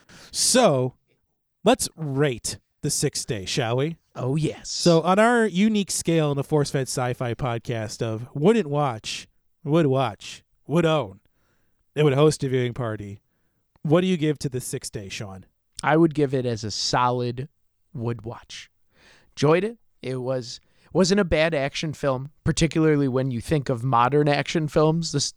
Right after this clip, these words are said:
Speaker 2: talks about interesting things with cloning, morality. Characters are fun, digestible, entertaining. The action, while the scenes are a little bit too long, as we said, could have been trimmed up, they're still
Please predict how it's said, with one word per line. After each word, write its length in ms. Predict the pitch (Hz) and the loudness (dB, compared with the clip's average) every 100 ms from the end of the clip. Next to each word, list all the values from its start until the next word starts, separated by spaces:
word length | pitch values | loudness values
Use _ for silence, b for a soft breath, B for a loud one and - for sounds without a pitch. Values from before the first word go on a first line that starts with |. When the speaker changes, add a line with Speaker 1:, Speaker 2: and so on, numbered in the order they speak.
| - | 2
Speaker 2:
talks 340 | 147 135 - | 2 2 -2
about 300 | 151 131 123 | -8 -8 -8
interesting 540 | 123 131 139 - 143 | -10 -12 -14 -10 -10
things 360 | 123 127 131 123 | -8 -10 -10 -10
with 140 | 127 | -12
cloning, 520 | - 139 135 127 131 127 | -2 2 2 0 -4 -4
morality. 640 | 117 117 117 123 127 131 - b b b _ | -4 -2 0 0 0 -4 -8 b b b _
Characters 500 | 156 143 - 170 147 | 0 0 -2 -12 -10
are 280 | 160 135 - _ - | -10 -10 -14 _ -10
fun, 340 | 160 156 180 196 - | -4 -2 -4 -4 2
digestible, 760 | 139 135 147 - 170 175 214 - | 2 2 -2 0 0 0 -2 -2
entertaining. 720 | 151 160 151 151 139 151 185 - b b b | 0 0 0 -2 -4 -4 -8 -14 b b b
The 100 | 151 | 2
action, 360 | 147 - 180 156 | 4 2 -2 0
while 320 | 143 127 127 - | 2 2 0 -2
the 80 | |
scenes 260 | 147 160 131 | -2 0 2
are 140 | 131 | 2
a 60 | 123 | 4
little 160 | 123 135 | 2 2
bit 160 | - | 0
too 200 | - 180 | 4 4
long, 360 | 160 135 131 139 | 4 0 -4 -8
as 160 | 131 | -6
we 80 | 139 | -4
said, 420 | 120 127 120 135 | -2 0 -2 -6
could 140 | - 156 | 0 0
have 100 | 131 | 0
been 140 | 135 | -4
trimmed 320 | - 131 127 | -6 -8 -6
up, 180 | 127 - b b b b | -8 -10 b b b b
they're 100 | 254 | -2
still 460 | - 226 311 320 | 2 4 4 2